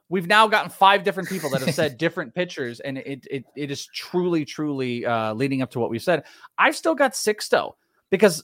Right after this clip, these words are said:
Speaker 1: like, I know the injuries out there, and you could build that into the concern of the value, but the stuff hasn't changed. And he looked incredible in his start, like, more advanced than I've seen a young twenty, twenty-one-year-old pitcher look.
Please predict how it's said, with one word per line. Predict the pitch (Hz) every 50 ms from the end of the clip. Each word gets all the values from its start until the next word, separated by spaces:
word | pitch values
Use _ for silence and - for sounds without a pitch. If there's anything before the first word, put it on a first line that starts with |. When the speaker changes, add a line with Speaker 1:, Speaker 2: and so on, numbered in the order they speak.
| _ _ _ _ _ _ _ _ _ _ _ _ _ _
Speaker 1:
like, | - 180 175
I | 185 190
know | 202 220 254
the | 277 240 -
injuries | 151 160 170 175 185 190 170 180
out | 175 165 170 170 -
there, | 170 165 160 165 160 165 - - _ _
and | - 143 139 139 135 135 131 127 123 120 -
you | 131 131 135 165 170
could | - 190 151 113
build | - 147 160 170 151
that | 151 147 143
into | 147 147 143 131
the | 135
concern | - 139 127 120 - - 147 147 147
of | 143 127
the | 120 117
value, | 98 110 113 117 123 131 139 147 156 165 175 175 175 _ _ _ _
but | - -
the | 349 302
stuff | - - - - - - - 101 120 156 -
hasn't | - - 107 107 98 104 - -
changed. | - - 101 92 - - - - - _ _ _
And | - 143 143
he | 143 156 185
looked | 208 220 202 - 175
incredible | 156 139 - - - - - 117 113 127 139 120 101 101 - - - _ _ -
in | 127 127
his | 127 131 123
start, | - - 127 101 117
like, | 139 135 117 - 131
more | 131 127 147 156 170 180 196 202
advanced | - 185 175 139 127 151 151 151 151 147 -
than | 147 131
I've | 131 139 143 -
seen | - - 147 143 135
a | 120 120
young | 117 104 95 92 95 117 123 127 131 135 139 135 135 139 143 _ _ _ _ _ _ _
twenty, | - - - 131 135 139 139 139 139 135 135 131 135 135 135 -
twenty-one-year-old | - - 135 131 127 127 131 127 131 123 123 120
pitcher | - 135 127 - - 113
look. | 104 98 107 120 139 208 208 -